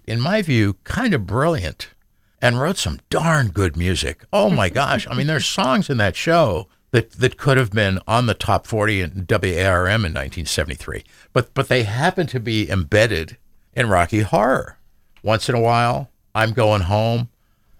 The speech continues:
Uh, these are beautiful, beautiful songs that just pop out of nowhere. Mm-hmm. So it, it's, it's a, a, a marvelous little concoction of things that I don't think you can compare to anything else. And maybe that's part of the reason people love it so much and can't get enough of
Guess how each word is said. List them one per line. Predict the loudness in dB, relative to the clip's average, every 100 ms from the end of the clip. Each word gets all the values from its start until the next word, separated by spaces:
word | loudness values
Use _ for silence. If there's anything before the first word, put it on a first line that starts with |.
| -20 -6
Uh, | -6
these | -4 -2 0 0
are |
beautiful, | -2 -4 0 4 4 4 0
beautiful | 2 0 2 0
songs | 0 0 0 -2 -8 -8
that | -4 -2
just | -4 -8
pop | -8 -4 0
out | 2
of | 2 2
nowhere. | 0 -2 -4 -8 -12 -20 -20 -12
Mm-hmm. | -10 0
So | 2 2
it, | 0
it's, | -2 -2
it's | 0 0 2
a, | 2 4 2
a, | 0 -2 0
a | 0
marvelous | 0 2 0 2 0 -2 -2
little | -2 2 2 0 -8 _ _
concoction | 0 0 2 0 0 0 0
of | 0 0
things | 0 0 -2 -6 -10 -16 _
that | -2 -2 -4 _
I | 0
don't | 2 2
think | 0 0
you | -2
can | -2
compare | 0 0 -2 -4 -2
to | -4 -4
anything | -6 -6 -8 -6
else. | -6 -8 -12 -14 _ 0
And | 2 4
maybe | 4
that's | 4 0
part | -2 -2
of | 0
the | 0
reason | 0 0
people | -2 -4 -4
love | -2 -2
it | -2
so | -4 -2
much | -2 -2 -4
and | -8
can't | -4 -4
get | -2 -2
enough | -2 -4 -6
of | -10